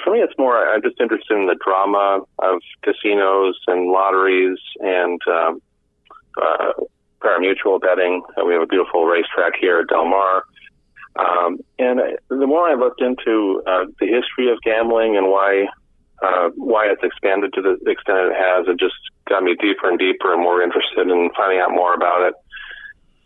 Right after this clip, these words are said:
So when you research gambling, you learn about people like Denny Binion, uh, Bugsy Siegel, uh, people like Steve Wynn, just really fascinating characters. Um, so the more I, the more I researched it, the more, um,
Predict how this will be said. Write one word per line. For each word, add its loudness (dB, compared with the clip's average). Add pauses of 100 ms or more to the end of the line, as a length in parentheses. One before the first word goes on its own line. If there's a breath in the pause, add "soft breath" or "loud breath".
So 2
when 2
you 2
research 0
gambling, 2
you 2
learn 2
about 0 (160)
people 0
like 0
Denny 0
Binion, 0 (180)
uh, 0 (160)
Bugsy 0 (120)
Siegel, 0 (320)
uh, 0
people 0
like 0 (140)
Steve 0
Wynn, 0 (720 loud breath)
just 0
really 2 (100)
fascinating 0
characters. 0 (140)
Um, 0
so 0
the 2
more 2
I, 0 (800 loud breath)
the -2
more 2
I 2
researched 0
it, -2
the -10
more, 2
um, 0